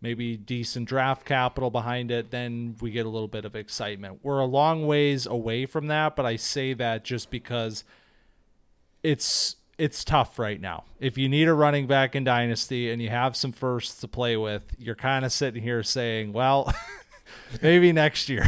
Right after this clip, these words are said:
<laughs> But, uh, it's not all doom and gloom. So let's talk about some of the more talented backs in this class. Starting with number five. This is a top five once again.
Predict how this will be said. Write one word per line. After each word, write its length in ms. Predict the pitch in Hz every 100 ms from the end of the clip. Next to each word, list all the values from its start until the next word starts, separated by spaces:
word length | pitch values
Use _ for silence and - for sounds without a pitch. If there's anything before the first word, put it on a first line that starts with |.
| -
<laughs> 40 | - - - - -
But, 300 | 147 143 - - 147 - - _ -
uh, 440 | 143 139 135 135 - -
it's 300 | 190 190 -
not 380 | 190 220 226 220
all 520 | 170 170 170 165 170
doom 460 | 151 110 156 156 147
and 140 | 139
gloom. 400 | 123 110 104 85 -
So 180 | - 143
let's 400 | 147 175 - -
talk 400 | 165 165 156 160
about 300 | 143 139 -
some 520 | - - 147 151 147
of 280 | 131 131 120
the 160 | 135
more 360 | 127 127 131 127
talented 920 | - - 127 131 127 120 127 120 - _ -
backs 500 | 120 117 113 - - -
in 340 | 151 147 151 147
this 280 | 139 127
class. 680 | - - 127 120 120 - - - _ _ _ _ _ _ -
Starting 640 | - - 151 147 147 143
with 320 | 127 127 120 - - _ _ -
number 280 | 127 151 160
five. 500 | - 135 127 127 117
This 200 | 120 -
is 180 | 135 123
a 100 | 127
top 380 | - 127 131 -
five 420 | 131 127 127 117
once 300 | 113 117 -
again. 580 | 120 113 139 139 135